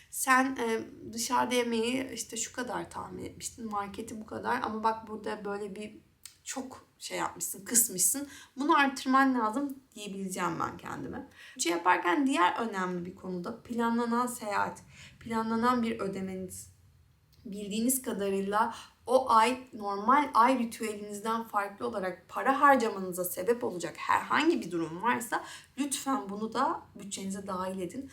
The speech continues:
Sonra o harcama geldiğinde çünkü şöyle düşünmeyin. "Aa, ben bunu yapmamışım, kredi kartımı kullanırım." diye düşünmeyin. Ne kadar kendinize dürüst olursanız bütçeniz o kadar az sapar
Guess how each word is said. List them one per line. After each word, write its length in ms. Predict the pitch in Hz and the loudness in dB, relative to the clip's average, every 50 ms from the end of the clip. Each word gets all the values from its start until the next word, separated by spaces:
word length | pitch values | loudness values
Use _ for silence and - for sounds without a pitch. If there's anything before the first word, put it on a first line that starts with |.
| - - - | -16 -18 -12
Sonra 320 | - - 339 311 277 - | -6 -2 0 0 2 4
o 160 | 269 294 294 | 4 6 10
harcama 380 | 285 269 247 226 226 208 196 190 | 10 10 10 8 4 -2 -4 -4
geldiğinde 840 | 180 185 185 185 185 180 175 180 185 185 185 208 247 302 302 302 - | -4 -2 -2 -2 -2 -2 -4 -6 -8 -8 -8 -6 -6 -6 -6 -6 -8
çünkü 340 | - - 233 220 214 - 262 | -12 -12 -12 -12 -12 -10 -12
şöyle 340 | 233 - 233 214 214 202 190 | -10 -10 -10 -12 -12 -10 -10
düşünmeyin. 500 | 196 190 - - 220 190 185 180 180 175 | -10 -10 -10 -10 -10 -10 -10 -10 -10 -10
"Aa, 320 | - 247 269 277 269 269 - | -10 -10 -10 -10 -10 -10 -10
ben 200 | 254 262 285 311 | -8 -8 -8 -8
bunu 160 | 302 294 277 | -8 -8 -8
yapmamışım, 480 | 285 330 - - 262 233 226 - - | -10 -12 -12 -12 -12 -12 -12 -14 -16
kredi 240 | 190 - 240 233 - | -12 -12 -12 -12 -10
kartımı 380 | - 233 226 214 - - 240 226 | -8 -6 -6 -6 -8 -10 -12 -12
kullanırım." 480 | - - 202 180 180 175 - 233 226 - _ _ | -12 -12 -10 -10 -8 -8 -8 -10 -12 -16 _ _
diye 160 | - - - | -16 -14 -14
düşünmeyin. 640 | - - - - - 185 - 90 - 233 262 - - - - - - - | -12 -12 -14 -14 -14 -14 -14 -12 -12 -12 -12 -14 -16 -18 -16 -12 -8 0
Ne 60 | - | 6
kadar 460 | - 160 - - 175 - - - - _ _ - | 8 8 8 8 6 2 -2 -8 -16 _ _ -8
kendinize 560 | - 269 277 277 269 269 269 262 269 269 226 | -4 -2 2 2 4 4 4 4 2 2 2
dürüst 300 | 226 233 285 277 - - | 0 0 -2 -4 -6 -10
olursanız 580 | 247 190 180 175 - - 190 190 254 277 - - | -12 -10 -10 -10 -10 -12 -12 -12 -12 -12 -10 -10
bütçeniz 480 | 233 233 - - 240 240 254 - - | -10 -10 -8 -6 -6 -6 -6 -6 -8
o 80 | 220 220 | -10 -8
kadar 280 | - 202 185 185 180 - | -6 -4 -2 -4 -2 0
az 300 | - 202 233 233 - - | 0 0 2 2 0 -4
sapar 640 | - 262 247 - - 262 285 277 - - - - - | -6 -8 -6 -2 0 0 0 0 -4 -10 -14 -16 -18